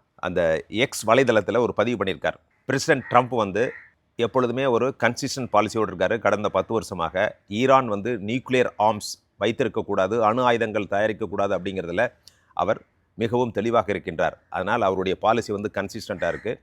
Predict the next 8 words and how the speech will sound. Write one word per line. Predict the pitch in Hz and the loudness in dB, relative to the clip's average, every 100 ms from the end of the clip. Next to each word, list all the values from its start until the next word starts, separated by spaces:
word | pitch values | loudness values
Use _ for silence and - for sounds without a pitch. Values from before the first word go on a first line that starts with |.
| _ | _
அவர் | - 95 107 156 - _ - | 2 4 6 6 2 _ 0
இதற்கு | 110 123 117 | 4 4 2
தகுந்தாற்போல் | 104 110 120 117 - 127 135 - _ _ | 2 2 4 2 2 -4 -4 -8 _ _
முடிவுகளை | - 123 123 110 98 | -2 0 2 2 0
எடுப்பார். | 92 95 85 - - | 0 2 2 0 -14
இஸ்ரேலுக்கு | 113 - 151 131 104 123 120 | -10 0 0 0 -2 -4 -4
ஆதரவாக | - 113 131 117 107 107 | 4 6 6 4 4 2
ஈரானை | 123 117 120 113 107 | 0 2 4 2 -2